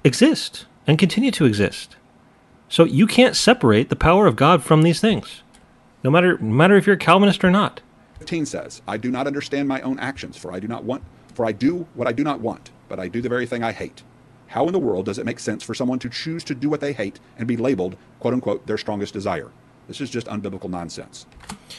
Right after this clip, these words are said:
Speaker 1: And you sh-, you should see the problem with that. Number one, he's quoting from Romans seven, uh, which, in my opinion, is so clearly, uh, Paul struggling as a Christian, right? Christians struggle with sin, right?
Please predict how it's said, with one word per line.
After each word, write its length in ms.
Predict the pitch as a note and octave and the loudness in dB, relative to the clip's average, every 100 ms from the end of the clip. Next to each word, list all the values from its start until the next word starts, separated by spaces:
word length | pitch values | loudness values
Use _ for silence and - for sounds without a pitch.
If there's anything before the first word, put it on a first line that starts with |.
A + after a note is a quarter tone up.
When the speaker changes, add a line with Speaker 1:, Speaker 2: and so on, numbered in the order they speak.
| - _ _ _ _ - - | -20 _ _ _ _ -18 -2
Speaker 1:
And 240 | A#2+ A2+ | 0 2
you 80 | B2 | 2
sh-, 100 | B2 | 2
you 100 | C3 | 0
should 140 | B2+ A#2+ | -2 2
see 80 | |
the 80 | C3 | 4
problem 240 | A#2+ A#2 G2+ | 4 4 4
with 100 | G2 | 4
that. 320 | G#2 G2+ - | 2 2 4
Number 220 | D3 D#3 | 8 10
one, 160 | C#3+ C3+ | 10 8
he's 140 | B2+ | 6
quoting 240 | - C#3 | 6 4
from 200 | C3 A2+ | 4 4
Romans 480 | G#2+ G#2+ G2+ F#2+ - | 4 4 2 0 -6
seven, 400 | - B2 C3 D#3 - - - - _ | 2 4 4 2 -2 -16 -20 -20 _
uh, 200 | A#2 G#2+ | 4 4
which, 480 | G#2 A2 G2+ - - - - | 6 6 4 -2 -6 -12 -4
in 60 | A2 | 4
my 140 | C#3 | 6
opinion, 380 | D3+ B2 G#2+ G#2 | 6 6 4 4
is 220 | - F#2+ | 2 0
so 260 | - - E3 | 2 6 6
clearly, 540 | - D#3 B2 G2 G2 - | 8 8 8 6 2 2
uh, 140 | G#2+ | 2
Paul 480 | - C3+ B2 G#2+ - _ _ _ _ | 4 6 8 6 2 _ _ _ _
struggling 680 | - - - D#3 A2 G2 A2 - _ - | -6 2 8 8 8 4 0 -6 _ -2
as 120 | A2+ | 0
a 60 | A2+ | 2
Christian, 420 | C3 - - - _ | 2 2 -2 -10 _
right? 380 | - A2+ - - | 2 4 4 -2
Christians 420 | - F#3 - E3+ B2+ | 6 6 8 4 6
struggle 300 | - A#2+ A2 | 6 8 8
with 140 | G2+ | 6
sin, 320 | - G2+ - - _ _ _ - | 2 -2 -4 -8 _ _ _ 2
right? 260 | A2+ A#2+ | 2 2